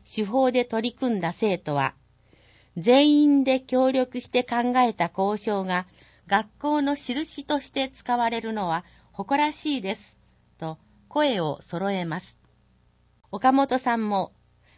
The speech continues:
若いアイデアが生かされ、新しい学校にふさわしい新鮮な校章になりました、と振り返ります。イラスト。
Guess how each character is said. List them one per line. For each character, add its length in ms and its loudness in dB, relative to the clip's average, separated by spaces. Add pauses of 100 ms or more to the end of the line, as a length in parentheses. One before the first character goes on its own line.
(180)
若 300 0
い 240 0
ア 120 4
イ 120 4
デ 180 0
ア 120 0
が 160 0
生 120 -6
か 80 -2
さ 160 -4
れ、 220 -4 (340)
新 360 4
し 320 -2
い 40 -6
学 240 -4
校 200 2
に 160 2
ふ 80 -10
さ 160 2
わ 120 2
し 320 -2
い 60 -14 (220)
新 300 2
鮮 340 2
な 120 2
校 300 2
章 240 0
に 140 2
な 140 -2
り 100 -2
ま 120 0
し 120 -10
た、 200 -2 (460)
と 260 0
振 140 -10
り 100 0
返 280 -4
り 120 -8
ま 140 -2
す。 180 -16 (1040)
イ 120 -6
ラ 140 2
ス 180 -16
ト。 200 0